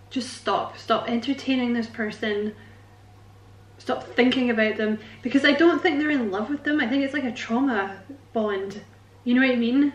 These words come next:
It's like they've, they've almost been trauma bonded to this person, and Spirit's saying to them, like, "Yeah, now is the time to let go because you have restraints here." It's like,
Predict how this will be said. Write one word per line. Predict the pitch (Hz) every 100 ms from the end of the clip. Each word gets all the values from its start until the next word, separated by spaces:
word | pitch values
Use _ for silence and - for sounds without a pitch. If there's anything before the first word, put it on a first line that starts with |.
| - - - - - - - - - - - - - - - - - - - -
It's | 226
like | 240 226
they've, | 247 233
they've | 240
almost | 247 254 247
been | 247
trauma | 208 - 240 262
bonded | 220 208 208 208 202
to | 220
this | 208 214
person, | 220 214 240
and | 214 208
Spirit's | - 233 226 -
saying | 226 220 226 226
to | 226
them, | 233 233 226
like, | 185 190 -
"Yeah, | 240 226 208 196
now | 214 220
is | 233 220
the | 208
time | - 226 220 220 - - - -
to | -
let | 220 226 226
go | 254 285
because | 254 - 247
you | 247
have | 247 226
restraints | 220 - 240 254 254 -
here." | 254 226
It's | 226 220
like, | 247 233